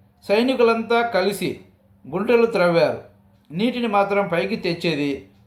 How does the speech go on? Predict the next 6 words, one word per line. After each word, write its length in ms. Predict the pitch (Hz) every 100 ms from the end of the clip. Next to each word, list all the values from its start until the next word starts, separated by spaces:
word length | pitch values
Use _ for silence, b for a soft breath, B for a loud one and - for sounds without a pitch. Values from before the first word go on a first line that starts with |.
| -
మానవాతీతమైన 1040 | 113 131 170 170 170 165 156 151 151 147
శక్తి. 520 | 139 139 117 - 127 - _ _ _ _ _ _ _ _ _ - 190
ఇది 300 | 208 214 208
విశ్వాసాన్ని 640 | 175 - 214 196 202 196
పురిగొల్పే 760 | - 151 180 185 196 196 175 185
పాఠం. 520 | 180 127 147 151